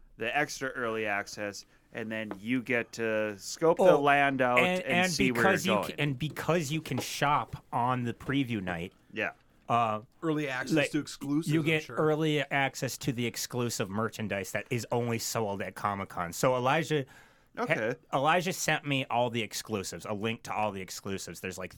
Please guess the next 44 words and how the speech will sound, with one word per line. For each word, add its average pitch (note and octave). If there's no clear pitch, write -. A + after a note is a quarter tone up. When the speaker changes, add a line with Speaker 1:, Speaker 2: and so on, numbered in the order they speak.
Speaker 2:
thirty-one G2
of F#2
'em, E2+
I E2
think, E2
or E2
thirty F#2+
of E2+
'em. E2
Speaker 1:
Oh, D3+
they D#3
Speaker 2:
And D3
Speaker 1:
tell F#3
you F3+
online. B2+
Speaker 2:
They C#3+
tell D#3
you D3
online B2
Speaker 1:
Okay. G2+
Speaker 2:
what C3
the B2+
exclusives G#2+
are. F#2+
And, G#2+
and A#2+
Speaker 3:
That -
was C#3+
this D#3+
year F3
he E3+
Speaker 2:
I, D#3+
Speaker 3:
told F3
Speaker 2:
I, F#3
Speaker 3:
you? G3
Speaker 2:
he, D#3+
he D3+
sent C3+
it C#3+
to -
me, A#2+
like, A2
last G#2
night, F#2